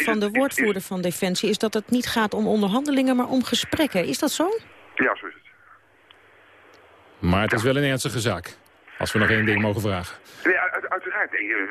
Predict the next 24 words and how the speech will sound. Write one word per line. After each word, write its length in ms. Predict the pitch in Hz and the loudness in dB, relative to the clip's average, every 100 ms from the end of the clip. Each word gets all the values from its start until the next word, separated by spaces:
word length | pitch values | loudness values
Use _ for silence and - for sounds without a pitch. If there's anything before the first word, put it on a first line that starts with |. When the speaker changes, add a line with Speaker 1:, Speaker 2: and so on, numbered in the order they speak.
| - | -6
Speaker 2:
vanzelfsprekend. 680 | 117 131 113 - 156 92 - 113 | -2 0 0 0 -2 -2 -8 -4
Nee, 280 | 113 107 - - 107 | -2 -2 -6 -12 -8
vreselijk. 440 | - 170 - - - | -4 -4 -2 -6 -6
Eh, 180 | - | -2
eh, 600 | 92 85 85 - 85 82 80 - | 0 2 2 2 2 2 2 -2
eh, 160 | 80 80 80 | -4 -4 -6
voor 280 | - 82 98 | -8 0 0
de 80 | 82 | 0
drie 160 | 90 | -2
man, 280 | 98 101 80 - - | -2 -4 -4 -18 -6
eh, 80 | 90 85 80 80 82 82 87 | -2 -2 -2 -2 -4 -4 -4
voor 120 | 98 | -4
de 60 | 87 | -2
bemanning 360 | 101 110 87 | -2 -2 -4
van 120 | - 80 | -10 -4
de, 160 | 80 - - | -4 -4 -10
van 100 | 85 | -4
de 80 | |
Lynx-helikopter. 800 | 82 131 - 143 147 147 - - - - - - - - - - | -4 -2 -2 -4 -2 -4 -2 -8 -8 -10 -4 -2 -2 -4 -6 -10
Eh, 420 | - 82 80 80 - | -4 -2 -2 -2 -2
goed 340 | - - - | -2 0 0
nieuws 260 | 98 90 - | 0 -2 0
dat, 180 | 90 - - | -2 -2 -8
eh, 80 | 82 | -6